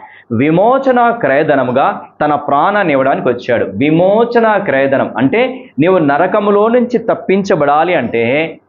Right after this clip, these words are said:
దానికి సంబంధించినటువంటి వెల కట్టాలి. అర్థమవుతుందా?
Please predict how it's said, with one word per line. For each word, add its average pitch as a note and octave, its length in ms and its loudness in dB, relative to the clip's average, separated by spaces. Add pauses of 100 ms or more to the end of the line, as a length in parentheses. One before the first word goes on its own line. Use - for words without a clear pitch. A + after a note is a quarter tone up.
(360)
దానికి D#3+ 380 0
సంబంధించినటువంటి F#3 1000 0
వెల C3+ 320 0
కట్టాలి. B2+ 840 -2 (960)
అర్థమవుతుందా? E3 640 0